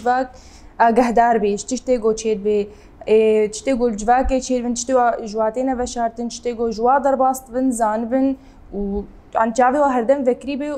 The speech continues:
ու լբենդա հր չտիվին գո չելվե։ براستی گاوه که گلگی مزنم،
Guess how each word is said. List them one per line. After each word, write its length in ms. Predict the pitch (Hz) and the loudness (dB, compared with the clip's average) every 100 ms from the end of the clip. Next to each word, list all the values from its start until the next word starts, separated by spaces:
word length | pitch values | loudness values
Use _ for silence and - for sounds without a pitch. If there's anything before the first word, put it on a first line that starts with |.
| - | -8
ու 140 | 233 214 | -8 -4
լբենդա 460 | 214 202 226 247 254 | -4 -2 0 0 2
հր 160 | 269 | 0
չտիվին 420 | 262 - 269 269 254 | -2 -8 -6 -2 0
գո 80 | 208 | 0
չելվե։ 420 | - 190 - 190 - - - - 214 | -2 -8 -8 -14 -16 -20 -20 -10 0
براستی 440 | 220 226 - 254 | 2 2 2 4
گاوه 260 | 247 254 262 | 4 4 2
که 100 | 220 | 4
گلگی 340 | 220 226 220 | 4 4 2
مزنم، 480 | 214 208 196 254 | 0 0 0 0